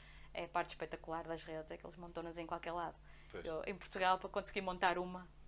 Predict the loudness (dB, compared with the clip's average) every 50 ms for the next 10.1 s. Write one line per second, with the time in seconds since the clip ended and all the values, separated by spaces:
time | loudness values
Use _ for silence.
0 | -14 -14 -14 -14 -14 -16 -12 -10 -10 -8 -8 -8 2 4 6 8 8 8 10 10
1 | 10 8 10 8 8 8 8 6 2 4 8 10 10 10 10 8 6 6 8 8
2 | 8 8 8 6 6 8 10 10 10 10 8 6 4 4 4 4 2 2 2 2
3 | 4 6 6 6 6 6 4 4 4 4 2 2 2 2 2 0 0 -2 -6 -12
4 | -14 -12 -8 2 4 10 12 12 12 12 10 8 8 8 8 8 6 6 6 4
5 | 2 2 0 0 -2 -2 -4 -8 -8 -6 -6 -4 -2 -2 -2 -2 -2 -6 -6 -6
6 | -6 -6 -6 -6 -8 -10 -8 -8 -6 -6 -4 -4 -6 -6 0 4 6 6 8 8
7 | 8 8 8 8 6 4 2 0 -2 -2 -2 -2 -6 -8 -6 -6 -4 -4 -6 -6
8 | -6 -4 -4 -4 -4 -4 -2 -2 0 0 0 0 0 -2 -6 -10 -14 -16 -14 -14
9 | -14 -8 -4 -4 -2 -2 0 2 4 6 6 6 6 6 2 0 -2 -6 -8 -10
10 | -10